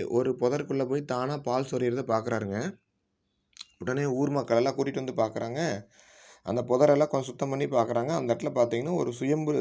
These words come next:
சுயம்புவா ஒரு சிலையும், அது பக்கத்துலேயே ஒரு புற்றும் இருக்குதுங்க. உடனே எல்லாம் பயபக்தியோட வணங்குறாங்க.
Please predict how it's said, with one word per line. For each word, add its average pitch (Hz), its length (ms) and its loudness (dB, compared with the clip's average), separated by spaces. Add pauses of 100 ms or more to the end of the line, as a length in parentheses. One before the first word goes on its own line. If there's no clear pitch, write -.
(160)
சுயம்புவா 147 580 0
ஒரு 123 200 0 (400)
சிலையும், 131 460 2 (640)
அது 127 180 2
பக்கத்துலேயே 147 600 0
ஒரு 139 220 2 (1700)
புற்றும் 175 400 6
இருக்குதுங்க. 120 400 0 (1160)
உடனே 120 240 0
எல்லாம் 139 240 4
பயபக்தியோட 135 560 4
வணங்குறாங்க. 123 480 2